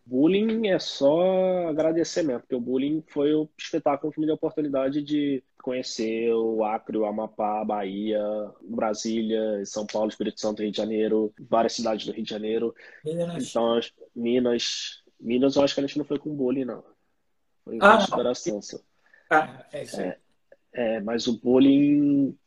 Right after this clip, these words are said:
Speaker 1: além disso, ele se tornou a nossa identidade mesmo. Todo mundo associa a gente ao bullying, seja pela campanha, pelo espetáculo, pelo, por todo. O bullying não é só um espetáculo, o bullying é a miss-, é uma missão. Então, além disso,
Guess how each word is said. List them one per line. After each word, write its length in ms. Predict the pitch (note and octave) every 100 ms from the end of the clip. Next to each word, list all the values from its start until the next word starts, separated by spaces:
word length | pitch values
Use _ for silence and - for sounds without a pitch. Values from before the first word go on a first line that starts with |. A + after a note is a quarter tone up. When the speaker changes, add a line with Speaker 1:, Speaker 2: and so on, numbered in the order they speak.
| -
Speaker 1:
além 420 | - B2 A#2+ B2+ C3+
disso, 300 | B2 C3+ D3+
ele 100 | C#3+
se 160 | C#3
tornou 340 | - C3+ C3 C3
a 140 | C3
nossa 380 | B2+ B2+ - B2+
identidade 960 | B2+ B2+ A#2+ B2 - C#3 B2 A2+ A2
mesmo. 500 | A#2+ A2+ A#2 B2 C3 C#3 _ _ -
Todo 260 | B2 A#2+
mundo 300 | A#2+ A#2+ B2 - -
associa 480 | A#2+ A2+ A#2+ - A#2+
a 20 |
gente 340 | A#2 A#2 A#2 A#2+
ao 100 | A#2+
bullying, 520 | A#2 A#2 A#2 A#2+ B2 _ _
seja 340 | - A2 A2 G#2+
pela 480 | - A2+ A2 G#2 G2+ E2+ - -
campanha, 520 | A2+ G#2 A2 G#2+ G#2
pelo 160 | - G#2
espetáculo, 720 | - G#2+ - G2+ G2+ A2 G#2+
pelo, 220 | - G#2 - -
por 120 | -
todo. 320 | - A#2+ C#3 - _ _
O 120 | -
bullying 240 | A#2+ B2 B2
não 160 | B2+
é 40 | B2+
só 160 | -
um 40 | A#2+
espetáculo, 520 | - B2+ A2+ G2+ A2
o 60 | G#2+
bullying 220 | A2 A2+
é 40 |
a 80 | A#2
miss-, 380 | A2+ A2+ - -
é 60 | A#2+
uma 140 | A2+
missão. 480 | A#2 - - G#2+ A#2
Então, 560 | - A2 A2+ A2+ A2+ A2+
além 220 | A2 A#2
disso, 400 | A#2+ A#2+ - -